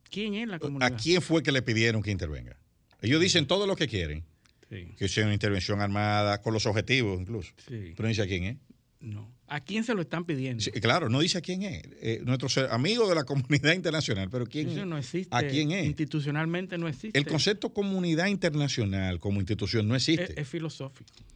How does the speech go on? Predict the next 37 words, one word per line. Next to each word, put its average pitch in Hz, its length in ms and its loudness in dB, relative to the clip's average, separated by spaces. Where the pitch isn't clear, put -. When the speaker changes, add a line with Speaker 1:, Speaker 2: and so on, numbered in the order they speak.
Speaker 2:
Exacto, 85 500 -2
exacto. 87 500 -6
Entonces 127 300 -2
eso, 156 120 2
eso 143 160 4
no 185 80 4
existe. 220 400 -2
Speaker 1:
Sí. - 120 -20
Speaker 2:
Usted 120 200 0
se 196 80 2
lo 170 120 4
pide 165 200 6
o 135 100 6
a 117 40 6
la 98 80 4
oea 143 420 2
o 110 140 4
a 107 60 6
la 95 100 4
onu, 147 420 4
Speaker 1:
Así 107 120 -4
Speaker 2:
a 117 60 4
una, 208 180 4
Speaker 1:
es. - 60 0
Speaker 2:
alguna 165 280 4
institución, 165 840 0
eh, 107 340 0
eh, 101 380 2
eh, 101 240 0
multi-, 95 760 0
multinacional. 95 1040 -2
Speaker 1:
Sí. - 80 -14
Speaker 2:
Pero 147 340 2
eso, 170 320 0
eso 160 360 2
abierto, 131 640 2
ahora 143 400 4